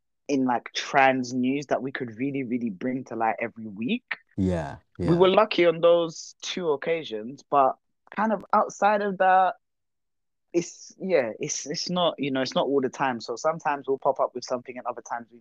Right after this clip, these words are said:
Speaker 1: may not.
Speaker 2: Yeah.
Speaker 1: Probably more times not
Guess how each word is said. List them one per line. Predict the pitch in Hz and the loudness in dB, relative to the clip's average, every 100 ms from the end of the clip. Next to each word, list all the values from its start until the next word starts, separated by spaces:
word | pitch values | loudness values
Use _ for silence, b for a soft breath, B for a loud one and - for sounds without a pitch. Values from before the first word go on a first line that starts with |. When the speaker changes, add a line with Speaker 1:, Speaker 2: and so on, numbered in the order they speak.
| 113 | -18
Speaker 1:
may | 117 110 107 _ _ _ _ - | -18 -18 -20 _ _ _ _ -8
not. | 104 98 - - - - - | -6 -6 -14 -18 -18 -8 0
Speaker 2:
Yeah. | 98 156 143 | 2 2 -4
Speaker 1:
Probably | - 180 185 185 | 0 2 4 2
more | 165 165 165 | 2 2 0
times | - 147 139 107 | 0 0 -2 -8
not | 95 110 127 202 | -6 -4 -4 -6